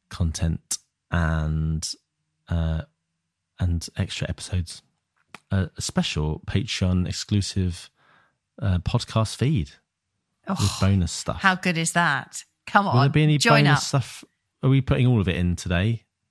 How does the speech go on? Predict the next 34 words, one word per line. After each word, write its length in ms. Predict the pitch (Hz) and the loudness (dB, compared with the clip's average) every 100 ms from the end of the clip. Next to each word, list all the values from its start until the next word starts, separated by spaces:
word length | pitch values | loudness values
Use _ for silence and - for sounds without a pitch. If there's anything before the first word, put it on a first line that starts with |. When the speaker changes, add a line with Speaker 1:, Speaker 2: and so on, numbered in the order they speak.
| _ - | _ -20
Speaker 2:
<laughs> 420 | - _ _ - | -20 _ _ 2
I, 380 | 262 - 311 220 - - - | 2 4 0 -2 -12 -8 2
I 140 | 220 | 2
mean, 380 | 214 196 180 185 | 2 -2 -4 -4
as, 180 | 220 285 254 - | 0 0 2 2
as 220 | 311 240 | 2 2
much 220 | 254 233 | -2 0
as 100 | 240 | -2
we 80 | 226 | -2
can 300 | 254 214 214 | 0 0 0
put 260 | 185 165 160 | -4 -4 -4
in, 280 | 147 214 196 | -2 -2 -4
<laughs> 100 | 185 | 0
I 80 | 285 | 0
think. 420 | - - 240 269 | 2 0 2 4
Speaker 1:
I 20 | |
think 200 | 117 135 | 4 4
we 80 | 113 | 2
should 160 | - 104 | 2 2
cut 260 | - 98 | 4 4
some 160 | - 101 | 4 4
of 100 | 92 | 4
it 140 | 87 73 | 2 0
and 220 | 101 95 | -2 0
Speaker 2:
<laughs> 0 | |
Speaker 1:
delete, 360 | 98 92 101 | 0 0 2
Speaker 2:
That's 220 | - - - | 2 0 2
Speaker 1:
keep 220 | 117 107 | 2 0
it 100 | - | 0
deleted. 480 | 92 92 - 85 90 - - - | 0 0 0 -4 -4 -8 -6 0
Speaker 2:
Delete, 340 | 233 254 208 | 2 2 2
delete, 300 | 240 226 214 | 2 2 2
delete. 460 | 214 208 165 160 - | 0 2 0 -2 2
Um, 360 | 214 208 208 | 4 4 0